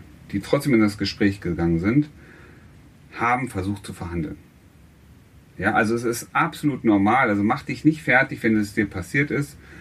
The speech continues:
Es ist absolut normal, wir sind alles Menschen, wir ha-, sind in einer Ausnahmesituation, wir reagieren einfach hundert Prozent emotional in bestimmten Situationen. Was kannst du im Nachhinein tun?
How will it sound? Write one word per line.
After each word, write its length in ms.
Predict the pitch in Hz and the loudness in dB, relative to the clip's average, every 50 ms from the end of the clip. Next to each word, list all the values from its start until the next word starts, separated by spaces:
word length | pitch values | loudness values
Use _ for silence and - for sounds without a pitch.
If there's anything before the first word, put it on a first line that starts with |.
| - - | -16 -10
Es 60 | - 107 | -6 -4
ist 260 | 113 104 - - - | -4 -4 -4 -4 0
absolut 520 | 120 139 156 147 - - 143 127 117 - | 0 2 2 0 -2 -4 -4 -4 0 2
normal, 440 | 120 110 104 101 98 98 110 110 107 | 2 4 4 4 4 4 2 2 2
wir 120 | 101 95 | 0 -2
sind 340 | 90 101 123 151 165 - - | -2 0 2 2 2 2 0
alles 280 | - 127 131 123 117 - | -2 -2 -2 -2 0 4
Menschen, 380 | 110 104 110 110 - - 107 | 4 6 4 4 2 0 0
wir 200 | 98 95 92 92 | 2 2 0 0
ha-, 120 | 101 110 107 | 0 0 2
sind 200 | 104 139 151 147 | 4 4 4 4
in 100 | 143 - | 4 2
einer 320 | 113 110 107 110 101 - | 2 2 2 2 0 0
Ausnahmesituation, 1120 | - 120 139 139 - 120 113 117 117 107 110 104 - 110 101 98 98 - 104 98 95 92 87 | 0 -2 -2 0 0 2 2 4 2 2 0 -2 2 2 2 2 2 2 2 2 2 2 0
wir 240 | 87 87 87 85 | 0 0 0 2
reagieren 720 | 101 98 98 92 87 82 85 104 113 117 120 120 113 - | 2 2 2 2 2 0 0 2 2 2 2 2 0 -2
einfach 480 | - 92 90 87 - 90 90 87 - - - - - - - - - - - - - - - | -2 -2 -2 -2 -2 -4 -6 -8 -8 -12 -16 -18 -20 -20 -20 -20 -20 -20 -20 -20 -20 -8 -2
hundert 340 | - 135 139 135 123 107 - | 2 4 4 6 4 2 0
Prozent 480 | - - 101 - - - 92 87 80 - | 0 -2 -2 -2 -2 -2 -2 -2 0 0
emotional 600 | 95 98 87 85 78 - - 82 85 90 92 - | 2 2 2 2 0 0 0 0 2 2 2 0
in 140 | - - 85 | 0 0 0
bestimmten 420 | 80 - - - 104 95 87 92 | -2 -4 -6 -6 -6 -6 -6 -6
Situationen. 640 | 80 78 73 - 78 71 - - - - - - - - - - - - - - - - - - - - - - - - - - - - - | -8 -8 -6 -8 -10 -10 -10 -12 -12 -12 -12 -12 -14 -16 -20 -20 -20 -20 -20 -20 -20 -20 -20 -20 -20 -20 -20 -20 -20 -20 -20 -20 -20 -8 -4
Was 200 | - 107 - - | -4 -4 -2 2
kannst 220 | - 151 151 147 | 6 6 6 6
du 60 | 151 147 | 6 2
im 80 | 127 | 2
Nachhinein 580 | 127 127 139 151 151 151 123 98 85 80 80 82 | 4 4 4 2 4 4 4 4 4 2 0 -4
tun? 220 | - - - - | -6 -10 -12 -12